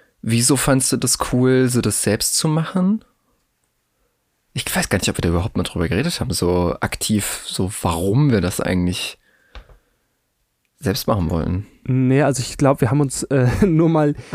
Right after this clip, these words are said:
Speaker 1: <laughs>
Speaker 2: ein paar Wochen, bevor wir dann tatsächlich angefangen haben, äh, getroffen, wo du dann, oder g-, du,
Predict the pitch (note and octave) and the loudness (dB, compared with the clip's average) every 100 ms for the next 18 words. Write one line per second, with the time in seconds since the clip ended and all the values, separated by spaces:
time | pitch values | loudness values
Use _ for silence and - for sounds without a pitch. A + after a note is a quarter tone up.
0 | C#3 - - G#3+ D#3 C3 C#3 - C#3+ D#3 | -2 0 2 4 4 2 -4 -2 0 2
1 | D3+ C#3+ D3+ C#3+ D3 D3 D3 C3+ C3 B2+ | 0 0 2 0 2 2 2 0 -2 -4
2 | D3+ D3+ D3 - D#3 D#3+ D3+ C#3+ C#3 C#3+ | -4 -6 -4 -2 0 2 0 2 2 2
3 | C#3+ C3+ C#3 B2 B2 - - D#3 F3+ D3 | 2 0 0 -2 -2 -4 -4 -2 0 -2
4 | C#3 C3+ C3+ C3 C3+ F3+ F3+ A#2+ B2 - | -2 0 0 0 -2 -4 -2 -2 -2 -6
5 | D3 - - B2+ | -12 -12 -8 -6